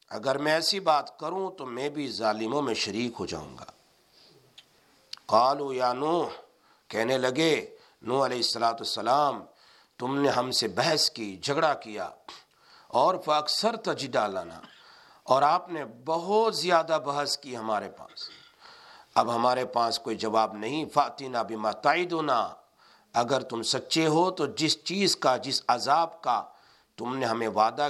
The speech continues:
کیا ہے لے آؤ۔ قال انما یاتیکم بہ اللہ، نوح علیہ السلام نے فرمایا، اللہ اگر چاہے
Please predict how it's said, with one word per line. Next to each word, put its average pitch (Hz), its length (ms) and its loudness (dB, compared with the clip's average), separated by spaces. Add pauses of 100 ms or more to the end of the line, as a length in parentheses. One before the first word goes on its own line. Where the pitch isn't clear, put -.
کیا 185 340 0
ہے 143 260 -2
لے 139 200 0
آؤ۔ 104 180 -2 (1400)
قال 120 320 4
انما 107 560 -4
یاتیکم 101 720 -4
بہ 95 120 -4
اللہ، 104 560 2 (760)
نوح 131 200 0
علیہ 113 120 -2
السلام 113 540 0
نے 101 160 -12
فرمایا، 110 520 -2 (760)
اللہ 131 280 2
اگر 123 360 0
چاہے 120 440 -8